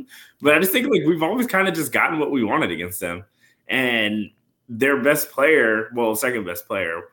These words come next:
however you wanna put it, didn't play, Donovan Mitchell, but I just think, like, even he's just a liability on defense. And I think Jordan Clarkson was just out there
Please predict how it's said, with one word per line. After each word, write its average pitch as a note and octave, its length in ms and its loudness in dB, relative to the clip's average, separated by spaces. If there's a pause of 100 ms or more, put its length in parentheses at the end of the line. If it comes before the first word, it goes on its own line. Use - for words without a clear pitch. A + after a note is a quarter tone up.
however G#2+ 240 -2
you G2 80 -4
wanna F#2 160 -4
put B2+ 200 -2
it, G2+ 260 -2 (420)
didn't B2+ 320 0
play, C3 500 2
Donovan B2 400 0
Mitchell, B2+ 380 0
but G#2 180 -2
I A#2+ 80 2
just B2+ 180 -6
think, C#3+ 200 2
like, A2+ 260 0
even C#3+ 300 2
he's C#3 400 -2
just A#2+ 200 -2
a A2 60 -2
liability A2 640 0
on G2+ 140 -2
defense. G#2 600 -4
And G2 320 -4
I G2+ 120 -2
think A#2 240 -2
Jordan A#2 240 0
Clarkson A#2 360 0
was F#2+ 120 -6
just - 160 -10
out G2 200 -4
there G2 200 -2